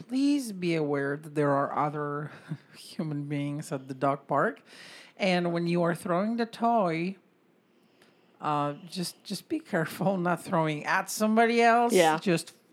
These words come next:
Speaker 1: just throw it in the, I don't know, direction when there are not that many people. So your dog has a space to run, uh, to get that ball or whatever toy and then
Speaker 2: Yeah.
Speaker 1: bring that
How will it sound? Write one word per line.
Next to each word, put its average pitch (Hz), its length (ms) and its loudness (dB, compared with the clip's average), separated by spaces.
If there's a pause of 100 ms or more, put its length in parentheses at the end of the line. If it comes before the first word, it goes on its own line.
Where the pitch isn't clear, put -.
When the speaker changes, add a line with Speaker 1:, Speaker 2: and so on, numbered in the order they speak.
(200)
Speaker 1:
just - 220 -8
throw 185 320 0
it 185 180 2 (360)
in 190 160 -2
the, 160 300 2 (200)
I 156 140 0
don't 190 140 0
know, 147 120 0
direction 156 600 0
when 151 320 -4
there 147 180 2
are 139 200 2
not 147 240 0
that 165 180 0
many 185 200 -2
people. 214 460 0 (460)
So 233 240 4
your 214 180 2
dog 180 400 4 (140)
has 185 200 2
a 151 60 -8
space 180 800 -2
to - 260 -4
run, 202 640 2 (480)
uh, 170 440 2
to - 100 -4
get 180 320 -2
that 165 240 2
ball 202 380 4
or 165 240 2
whatever 165 380 2
toy 202 460 0 (160)
and 185 160 -4
then 175 80 4
Speaker 2:
Yeah. 165 160 4
Speaker 1:
bring 196 280 0
that 165 240 0